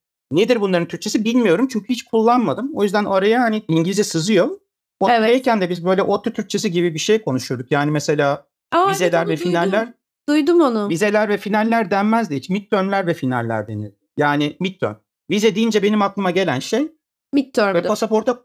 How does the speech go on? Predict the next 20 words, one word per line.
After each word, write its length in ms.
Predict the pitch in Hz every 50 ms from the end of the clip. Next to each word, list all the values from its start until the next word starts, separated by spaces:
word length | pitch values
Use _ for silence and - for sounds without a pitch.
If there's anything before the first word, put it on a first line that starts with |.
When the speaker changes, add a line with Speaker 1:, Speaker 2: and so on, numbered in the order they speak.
| _ _ _ -
Speaker 1:
pasaporta 540 | 214 208 - 240 247 262 240 240 240 302
basılan 340 | 254 294 269 - 247 214 156
şey 180 | 135 - 143 135
ha. 140 | 208 226 185
Vize 140 | 165 156
deyince 160 | 196 - - 320
Speaker 2:
Aa, 100 | 330 359
Speaker 1:
benim 180 | 392 403 381
aklıma 120 | 381 339 339
Speaker 2:
okey. 240 | 320 - - 381
Speaker 1:
ya 140 | 359 240 262
pasaport 300 | - 226 - - 440 415 -
Speaker 2:
<laughs> 800 | 440 392 - - _ _ _ _ _ _ _ _ _ _ _ -
Hakikaten 320 | - 294 294 277 277 208
Speaker 1:
vize 120 | 196 185
deyince 180 | 196 214 277 269
Speaker 2:
öyle. 60 | 240
Speaker 1:
benim 120 | 226 226 208
aklıma 200 | 214 - 202 202
sınav, 300 | - - 202 196 202